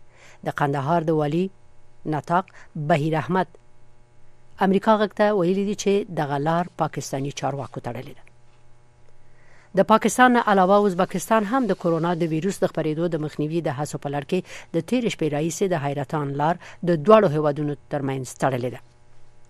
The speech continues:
د حیرتان د سرحد کمیسار نور الدین روفي امریکا غږ آشنا راډیو ته وویل چې د ازبکستان سرحدي ساتونکو تېره شپه دا سرحد په موقت ډول وتاړه، چې له دې امله د ځمکې له لارې هم د دواړو هیوادونو ترمنځ تګ راتګ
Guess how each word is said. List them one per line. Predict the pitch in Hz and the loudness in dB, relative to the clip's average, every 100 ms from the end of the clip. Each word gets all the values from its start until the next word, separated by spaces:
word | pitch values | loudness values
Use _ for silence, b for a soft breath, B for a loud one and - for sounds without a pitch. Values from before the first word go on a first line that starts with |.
| _ _ - - 180 | _ _ -20 -8 -2
د | 175 | 2
حیرتان | 185 190 202 202 190 | 4 4 4 4 2
د | 190 | 0
سرحد | 170 190 - | 0 0 -2
کمیسار | 160 160 185 180 170 | -2 0 0 2 2
نور | 160 156 | 0 -2
الدین | 151 185 151 156 | 2 2 2 0
روفي | 147 143 - 254 262 B B - | 0 -2 0 0 0 B B 0
امریکا | 220 220 220 220 | 2 4 6 6
غږ | 208 196 | 4 2
آشنا | 208 185 | 2 0
راډیو | 170 175 160 | 2 0 0
ته | 156 | -2
وویل | 160 185 - | 0 -2 0
چې | 208 208 - - | 0 -2 -12 0
د | 175 139 | 0 2
ازبکستان | 156 165 - 160 151 | -2 -4 -2 -4 -2
سرحدي | 151 135 147 151 | -4 -4 -6 -4
ساتونکو | 147 139 170 165 151 | -6 -4 -6 -4 0
تېره | 208 185 156 | 4 4 2
شپه | 165 151 | -2 -2
دا | 143 | -2
سرحد | 151 131 196 B B - | -4 -2 -4 B B -4
په | 160 151 | -2 -2
موقت | 147 - 196 156 | -4 0 0 2
ډول | 143 143 175 | 0 2 0
وتاړه، | 156 131 127 - B B | 0 -2 -2 -8 B B
چې | - 143 | -6 -4
له | 143 | 0
دې | 175 | 2
امله | 180 190 190 b b - | 4 4 2 b b -4
د | 160 156 | 0 0
ځمکې | 156 226 185 156 | 2 2 2 0
له | 151 | 0
لارې | 143 135 143 | -2 -2 -2
هم | 196 196 B B 156 | -2 -2 B B -4
د | 156 139 | -2 6
دواړو | 214 190 147 | 6 6 2
هیوادونو | 147 143 143 147 | -2 -2 -4 -4
ترمنځ | 143 139 139 - | -4 -4 -4 -4
تګ | 151 139 | -4 -4
راتګ | 135 135 | -4 -6